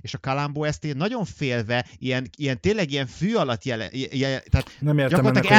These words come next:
Speaker 1: elmond-,
Speaker 2: jelentőségét.
Speaker 1: elmo-, el-, azt, hogy, az, hogy elmondta, hogy tényszerűen mi történik, mert a, a Margaret szerintem csak annyit tudott, hogy a nő keze így vagy úgy benne van. De hogy hogy, miért, merre, azt nem. Itt viszont a Kalambó gyakorlatilag elmondta tényszerűen,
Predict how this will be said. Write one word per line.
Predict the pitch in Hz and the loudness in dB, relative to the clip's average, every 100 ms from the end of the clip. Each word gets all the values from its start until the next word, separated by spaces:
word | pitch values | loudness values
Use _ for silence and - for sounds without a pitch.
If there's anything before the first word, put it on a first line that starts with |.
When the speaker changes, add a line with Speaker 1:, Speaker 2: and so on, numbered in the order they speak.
| 214 | 8
Speaker 1:
elmond-, | 120 - | 6 2
Speaker 2:
jelentőségét. | 117 - 120 113 113 - - | -2 0 0 2 0 -2 2
Speaker 1:
elmo-, | 220 190 147 | 6 6 4
el-, | 185 208 | 2 2
azt, | 156 | 2
hogy, | 156 147 | -4 -4
az, | 185 | -6
hogy | - | -4
elmondta, | 120 151 135 123 120 | 0 0 0 -4 -6
hogy | 117 | -4
tényszerűen | 139 127 - 107 107 | -4 -4 -6 -8 -6
mi | 107 | -6
történik, | 107 98 - 95 92 | -6 -8 -6 -8 -8
mert | 107 | -6
a, | 101 - | -6 -6
a | 104 | -6
Margaret | 110 165 170 156 | -4 -2 -2 -4
szerintem | - 135 131 | -4 -8 -10
csak | 117 | -10
annyit | 135 117 | -8 -10
tudott, | - 120 120 | -10 -10 -8
hogy | 110 98 | -8 -8
a | |
nő | 101 110 | -6 -8
keze | - 98 95 | -8 -10 -8
így | 113 104 | -10 -8
vagy | 104 | -8
úgy | 104 95 | -8 -8
benne | 110 101 98 | -6 -6 -6
van. | 92 82 - _ | -6 -8 -16 _
De | 113 | -10
hogy | 110 | -10
hogy, | - 175 202 - _ | -4 -2 -2 -8 _
miért, | 120 165 151 - 107 | -4 -2 -2 -4 -8
merre, | 131 147 139 | -4 -2 -2
azt | 131 117 | -4 -8
nem. | 127 101 80 _ _ _ _ _ - - | -8 -8 -10 _ _ _ _ _ -20 -2
Itt | 170 196 | 0 0
viszont | 262 - 277 262 - | -4 -2 -4 -6 -8
a | 123 113 | -4 -4
Kalambó | 110 147 190 202 202 208 | -2 0 0 0 0 -2
gyakorlatilag | 143 170 170 - 180 | -2 -4 -4 0 4
elmondta | 247 214 151 - | 4 4 -2 -4
tényszerűen, | - 117 110 - 120 127 127 175 254 | -4 -4 -4 -4 -4 -2 -2 -2 -4